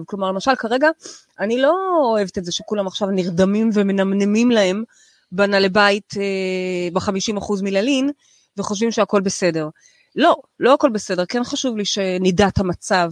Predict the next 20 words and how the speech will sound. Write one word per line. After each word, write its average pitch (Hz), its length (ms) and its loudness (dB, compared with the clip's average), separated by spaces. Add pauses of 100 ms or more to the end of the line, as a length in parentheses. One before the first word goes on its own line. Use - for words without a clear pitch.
(100)
ו-, 170 80 -4 (360)
ואני 165 640 -6
חושבת 208 180 -8
שמודעות, 196 680 2 (160)
הרי 170 340 0 (120)
זה 190 140 -2
מה 208 80 0
שאני 190 180 -2
עוסקת, 185 400 -2
בחקר 180 380 -6
התודעה, 165 420 2
במודעות, 165 540 0 (420)
אה, - 40 -2 (220)
היא 185 120 -4
חשובה 185 440 2
לנו. 202 260 0 (500)
אני 190 140 0
גם 185 140 0
חושבת 233 300 0
שאופטימיות 247 840 0